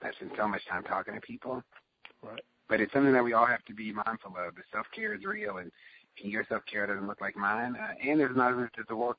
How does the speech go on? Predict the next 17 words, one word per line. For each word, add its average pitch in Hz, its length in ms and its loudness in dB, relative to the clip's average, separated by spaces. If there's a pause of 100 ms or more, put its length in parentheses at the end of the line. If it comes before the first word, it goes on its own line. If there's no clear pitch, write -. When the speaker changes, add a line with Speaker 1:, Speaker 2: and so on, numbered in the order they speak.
Speaker 1:
the 117 120 -2
work 123 240 2
is 113 180 -2
just 117 240 -8
really 117 200 -2
hard. 110 420 -4 (1600)
Speaker 2:
It, 123 240 2
it 135 200 12
is, 139 300 12
and, 131 220 2
you 135 140 2
know, 135 120 8
we 139 180 6
just, 139 240 12 (280)
we 160 220 10
just 175 240 12
really 143 240 8